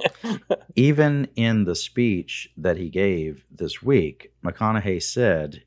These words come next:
Speaker 2: and I think there's some false equivalence in this, by the way, it'd be my only real criticism of what he said, is that,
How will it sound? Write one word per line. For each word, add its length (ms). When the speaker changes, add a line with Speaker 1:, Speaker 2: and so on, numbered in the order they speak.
Speaker 2:
and 300
I 100
think 240
there's 160
some 160
false 280
equivalence 460
in 80
this, 140
by 180
the 60
way, 80
it'd 100
be 160
my 220
only 320
real 160
criticism 540
of 80
what 100
he 80
said, 320
is 400
that, 480